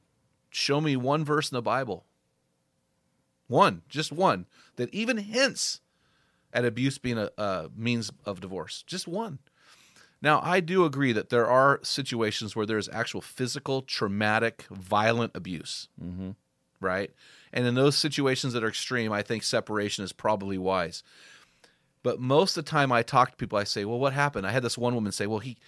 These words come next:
Speaker 1: he called me a bitch." That's abuse. We need to, we are so soft. We, we have got to understand what the Bible says about marriage. And unless there is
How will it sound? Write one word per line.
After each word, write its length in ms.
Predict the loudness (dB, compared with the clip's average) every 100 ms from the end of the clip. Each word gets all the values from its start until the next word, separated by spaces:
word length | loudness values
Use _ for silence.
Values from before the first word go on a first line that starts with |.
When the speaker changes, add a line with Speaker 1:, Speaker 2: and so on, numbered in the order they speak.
| -20 -18
Speaker 1:
he 120 | -12
called 260 | -2 0 0
me 80 | -2
a 60 |
bitch." 400 | -4 -6 -8 -16 _ _ _ _ _ _ _ _ _ _ _ _
That's 220 | -4 -4 -6
abuse. 500 | -8 -10 -10 -14 -20 _ _ _ _ _ _ _ _ _ _ _ _ _ _ _ _ _ -8
We 160 | -2
need 80 | 0
to, 80 | 0
we 300 | -2 -4 -2
are 80 | 0
so 340 | -2 -4 -2 -2
soft. 600 | -2 -4 -4 -8 -20 -20 _ _ _ _ _ _ _ _ -4
We, 420 | 0 2 0 -4 -6
we 440 | 0 0 0 -2 -2
have 200 | -4 0
got 240 | 4 4
to 80 | 2
understand 340 | 0 -2 -4 -4
what 100 | -4
the 60 |
Bible 300 | -2 -2 -2
says 240 | -4 -4 -2
about 180 | -4
marriage. 540 | -2 -2 -2 -4 -10 -18 _ _ _ _ _ _ _ _ _ _ _ -10
And 160 | -6
unless 560 | -6 -2 0 0 -2 -8 -4
there 260 | 0 2 0
is 400 | -2 -2 -6